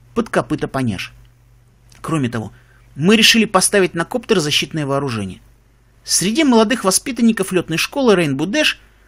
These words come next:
отобрали четырех сообразительных пегасов, двух жеребцов и двух кобылок, и отправили на тренажеры постигать таинство пилотирования. Также в отряд будущих покорителей неба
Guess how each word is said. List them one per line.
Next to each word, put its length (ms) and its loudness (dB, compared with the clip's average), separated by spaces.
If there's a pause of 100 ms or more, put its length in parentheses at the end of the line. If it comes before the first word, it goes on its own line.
отобрали 540 2
четырех 420 -2
сообразительных 640 -2
пегасов, 540 -4 (300)
двух 300 -4
жеребцов 480 -2
и 60 -6
двух 220 -6
кобылок, 440 -4 (540)
и 80 0
отправили 540 2
на 120 4
тренажеры 640 0 (360)
постигать 520 -2
таинство 400 2
пилотирования. 680 -4 (680)
Также 320 2
в 40 -2
отряд 260 0
будущих 460 -4
покорителей 540 -4
неба 380 0